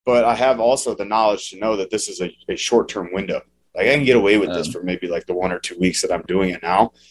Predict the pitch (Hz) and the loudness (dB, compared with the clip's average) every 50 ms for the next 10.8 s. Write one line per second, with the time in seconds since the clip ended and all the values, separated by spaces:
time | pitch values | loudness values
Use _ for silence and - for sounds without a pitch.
0 | _ _ _ _ - 104 - - 101 98 - 117 113 117 - 104 - - 113 117 | _ _ _ _ -8 -8 -4 -2 -2 2 4 4 4 2 0 -6 -4 -2 0 2
1 | 117 120 113 110 104 - - 104 101 107 110 120 127 - - 107 98 - - - | 4 4 4 2 0 0 0 2 4 4 4 2 0 -4 -6 -6 -4 -2 -2 0
2 | 110 110 107 - - - - - _ _ _ _ - - - 110 107 107 107 98 | 0 -2 -2 -4 -6 -6 -8 -8 _ _ _ _ -4 0 2 2 2 2 2 2
3 | 110 117 92 98 101 117 151 170 - - - - _ - 110 113 113 110 113 110 | 2 2 2 2 2 2 2 0 -2 -8 -14 -16 _ 0 0 2 4 4 2 2
4 | 98 104 110 104 98 - - 104 98 95 92 87 85 80 80 78 - _ - 95 | 2 4 4 2 2 2 0 -2 -2 -2 -2 -4 -4 -6 -8 -10 -8 _ -6 -6
5 | - 92 - - 107 101 98 92 87 - - 85 82 85 82 78 - - - _ | -6 -6 -2 2 2 4 4 2 0 -4 -4 -2 -2 0 0 0 -2 -4 -6 _
6 | - 98 101 98 - - - - 85 82 82 82 82 82 87 82 82 - - 85 | 0 2 2 2 0 -2 -6 -8 -8 -4 -2 -2 -2 0 -2 -2 -4 -4 -8 -8
7 | 82 78 85 82 82 85 85 85 80 - - 92 87 - - 82 - - _ - | -8 -4 -4 -2 0 2 2 0 0 0 -2 -2 -2 -2 -4 -8 -8 -4 _ 0
8 | 82 80 - 95 90 87 82 - - - 87 85 85 87 90 - 90 82 80 80 | 0 2 2 2 2 2 0 -4 -4 -4 -4 -2 -2 -2 -2 -4 -6 -8 -8 -8
9 | - - 85 85 82 80 80 80 78 - - _ - 117 117 117 113 104 - - | -8 -4 -4 -4 -4 -4 -6 -8 -10 -10 -8 _ 4 6 8 8 6 6 2 -4
10 | _ _ _ _ - 120 127 127 127 117 - - 117 131 127 - 123 | _ _ _ _ -2 0 0 0 0 -2 -2 0 0 0 0 -2 -6